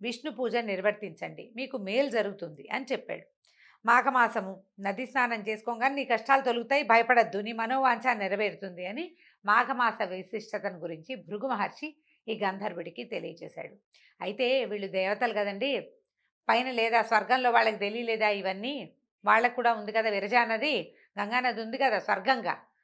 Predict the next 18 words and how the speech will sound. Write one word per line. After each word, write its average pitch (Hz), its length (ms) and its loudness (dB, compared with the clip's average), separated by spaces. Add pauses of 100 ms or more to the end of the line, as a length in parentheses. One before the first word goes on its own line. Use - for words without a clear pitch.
(180)
అక్కడ 214 220 -2
ఉంది 220 160 -6
కదా, 226 560 2
ఎందుకు 233 320 -6
ఈ, 240 360 -6
ఈ 233 140 -10
భూలోకంలోకి 226 640 0
వచ్చారండి 196 480 -2
అని 226 140 -4
అడుగుతాం. 185 340 -4 (220)
మామూలుగా 180 320 -6
మనకు 190 260 -10
వస్తుంది 208 320 -10
అలాంటి 170 340 -4 (140)
అనుమానం. 175 360 -6 (1200)
ఇవి 220 600 -2
భూలోకవాసులు 262 920 4
చేయదగినవి. 170 760 -6